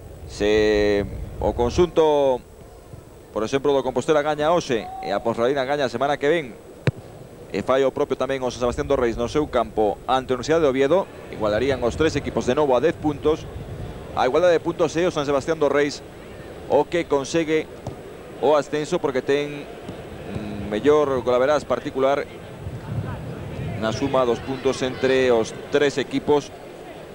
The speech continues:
que hoxe, por exemplo, estaban igualados na clasificación. Pode pasar de todo aínda neste grupo.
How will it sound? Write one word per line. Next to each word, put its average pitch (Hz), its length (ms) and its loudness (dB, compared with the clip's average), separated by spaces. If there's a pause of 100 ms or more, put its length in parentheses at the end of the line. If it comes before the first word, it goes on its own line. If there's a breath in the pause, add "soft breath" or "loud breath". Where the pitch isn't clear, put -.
(380)
que 123 140 4
hoxe, 160 180 4
por 156 140 0
exemplo, 139 240 0
estaban 139 320 2
igualados 127 580 2 (160)
na 131 160 -2
clasificación. 107 640 -2 (640)
Pode 165 160 6
pasar 131 320 0
de 139 80 0
todo 208 240 4
aínda 156 240 -2
neste 143 240 -2
grupo. 202 400 2